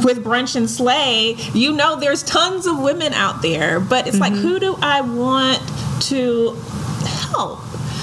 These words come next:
Speaker 2: Mm-hmm.
Speaker 1: And I realized, I'm like, "I wanna help people like me. I wanna help people who are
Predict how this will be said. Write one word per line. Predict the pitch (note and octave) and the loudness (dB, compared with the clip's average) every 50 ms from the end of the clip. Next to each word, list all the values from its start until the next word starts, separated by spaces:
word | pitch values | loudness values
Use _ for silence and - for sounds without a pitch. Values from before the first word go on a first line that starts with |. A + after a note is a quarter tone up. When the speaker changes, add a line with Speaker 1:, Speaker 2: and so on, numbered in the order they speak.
| - - - - | -6 -6 -6 -4
Speaker 2:
Mm-hmm. | G3+ G#3 F#3 G3 | -2 -2 0 0
Speaker 1:
And | D4 D4+ D4 C#4+ C#4+ C#4 C#4 C#4 C4 B3 - - - - - - - - - - - - - - - - - - - - - | 2 2 2 2 2 0 0 0 -2 -2 -4 -8 -8 -8 -6 -4 -4 -2 -2 -2 -2 -4 -4 -4 -6 -6 -6 -6 -6 -6 -4
I | C#4 C#4+ | -4 -4
realized, | C#4+ C4+ D4+ E4+ F#4+ F#4 E4+ D4+ D#4 | -2 -2 -2 0 2 2 2 0 0
I'm | - B3 A#3+ | 0 0 0
like, | B3 A#3 - | 0 0 0
"I | A#3+ | 0
wanna | B3 B3+ D4 F4+ G4 | 0 0 0 -2 -2
help | F#4 F4+ - - | -2 -4 -4 0
people | - C4 B3 - A#3+ | -2 -2 0 0 0
like | A3+ A3+ G#3 G#3 - | 0 0 0 0 0
me. | G3 G3 F#3 E3+ - - - | -2 0 0 0 -2 -2 -2
I | - | -2
wanna | G#3 A3+ B3+ C#4+ E4 | 0 0 0 0 0
help | E4 F4 F4 - - - | 0 -2 -2 -2 -4 -2
people | - B3+ B3 B3 - A#3+ A#3 A#3 | -2 -2 -2 0 0 0 0 0
who | A3 - - A#3 C4+ C4+ C4+ C#4 A#3+ - - | -2 -2 0 0 0 2 0 -2 -2 0 0
are | A3+ A3 G#3+ G#3 G#3 G#3 G#3+ G#3+ G#3+ G#3 - | 0 2 2 2 2 2 0 0 -2 -4 -6